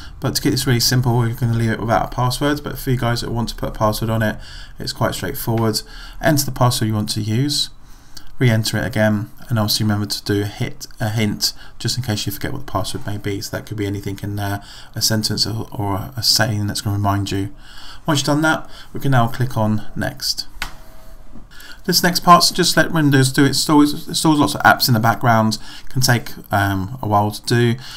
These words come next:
Take it three, four minutes, or it could be quite quick, depending on the f-, processor speed you're running on your P C at the time. So we'll let this go through on its own, and, and it should be then ready to be Windows for you to use. It's nice and simple, easy install.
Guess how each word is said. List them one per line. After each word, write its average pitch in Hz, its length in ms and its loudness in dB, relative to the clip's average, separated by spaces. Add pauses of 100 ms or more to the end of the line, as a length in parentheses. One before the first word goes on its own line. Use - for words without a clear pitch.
(640)
Take 170 160 4
it 156 100 4
three, 151 240 2
four 135 180 4
minutes, 143 320 6
or 139 80 2
it 135 60 -4
could 135 80 -2
be 127 80 4
quite 107 260 4
quick, - 240 0
depending 123 300 4
on 113 160 4
the 113 40 2
f-, - 200 -6 (280)
processor 135 480 4
speed 113 400 0
you're 110 100 0
running 110 200 2
on 107 140 4
your 107 260 2 (140)
P 110 160 0
C 101 160 0
at - 40 -6
the 123 60 -6
time. 98 380 0
So 110 140 -4
we'll 107 100 0
let 110 320 0
this 113 120 -2
go 107 200 0
through 104 280 -2
on 101 120 -2
its 92 180 -2
own, 104 400 0
and, 107 320 -2
and 127 220 -4
it 120 100 -4
should 135 200 -8
be 143 240 -2 (360)
then 147 180 0
ready 151 220 -2
to 147 60 -8
be - 240 -4
Windows 165 400 0
for 180 80 -2
you 175 60 0
to 190 140 -6
use. 175 300 0
It's - 280 -2 (240)
nice 147 260 0
and 151 80 -2
simple, 170 500 0 (320)
easy 160 320 2
install. 165 480 -2